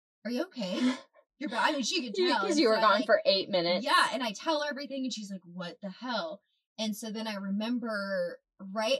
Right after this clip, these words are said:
Speaker 1: after, I mean, it was probably maybe ten, fifteen minutes after, he texts me and acts like nothing happened.
Speaker 2: That is
Speaker 1: It was
Speaker 2: so
Speaker 1: so bizarre,
Speaker 2: bizarre.
Speaker 1: and I was like, "Please leave me alone." I was like, "Do
Speaker 2: <laughs>
Speaker 1: not talk to me." I think I blocked him on everything, so I was like, "This is weird." And now he knows where I live.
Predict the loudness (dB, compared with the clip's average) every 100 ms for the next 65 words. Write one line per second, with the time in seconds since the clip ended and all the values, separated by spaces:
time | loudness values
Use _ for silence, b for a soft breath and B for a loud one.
0 | 0 0 0 -4 -6 -4 -4 -6 -10 -4
1 | -2 -2 -2 -4 -4 -8 -12 _ -4 0
2 | 0 0 -4 -8 -8 -8 -8 -8 -8 -6
3 | -4 -6 -6 -8 -10 -10 -6 -8 -6 -10
4 | -8 -10 -8 -8 -10 -12 _ _ _ _
5 | _ -6 -6 -2 -4 -4 -8 -8 -6 -4
6 | -6 -8 -8 -8 -10 -14 -14 -16 -18 -18
7 | -10 -4 -2 -4 -6 -6 0 0 2 2
8 | 2 0 -4 -4 -4 -4 -8 -6 -2 0
9 | 2 2 2 0 -2 -2 -4 -12 -10 -10
10 | -8 -10 -10 -10 -12 -18 -16 -16 -12 -4
11 | -4 -4 -8 -8 -8 -8 -10 -12 -14 -12
12 | -12 -10 -8 -8 -8 -8 -10 -12 -16 -14
13 | -14 -12 -14 -14 -16 -10 -10 -10 -14 -12
14 | -14 -12 -12 -12 -8 -6 -4 -4 -6 -6
15 | -6 -6 -2 -2 -2